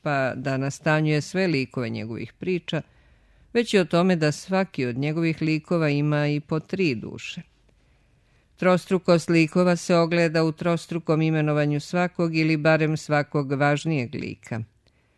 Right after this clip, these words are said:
Osim imena i prezimena, svaki lik ima i po dva ili jedno ili tri opisna imena, tako da se može govoriti o formulaičnosti u imenovanju likova.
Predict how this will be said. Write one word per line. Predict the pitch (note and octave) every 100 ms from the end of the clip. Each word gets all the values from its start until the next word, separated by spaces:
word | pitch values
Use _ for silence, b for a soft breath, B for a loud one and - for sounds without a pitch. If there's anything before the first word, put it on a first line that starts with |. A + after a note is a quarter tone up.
| _ _ _
Osim | G#3+ G#3+ F3+
imena | F#3 F3+ E3
i | D#3
prezimena, | - F3+ F#3+ G#3 G3 F3 E3+
svaki | - G#3 - E3+
lik | E3+ D#3+ E3+
ima | D#3+ D#3
i | D3+
po | - D#3
dva | C#3 D#3 E3 C#3+
ili | B2+ C3 C3+ C3
jedno | C#3 C#3 E3 F3
ili | D#3+ E3
tri | E3+ - G#3+ D3 B2+ -
opisna | C3+ C3+ - C3+ - B2+
imena, | C3 C3 C3 C3 B2+ b b b b -
tako | F3+ F#3
da | F3
se | - F3
može | E3+ E3 D#3
govoriti | D#3+ D#3+ E3 D#3 E3 D#3 -
o | D3+ D3
formulaičnosti | - D#3 D3+ D3+ C#3+ C#3 C#3 - E3+ F#3 - G3+
u | G3
imenovanju | F#3+ F#3 E3 D3+ D3 C#3
likova. | C3 A#2 - - F2+ F2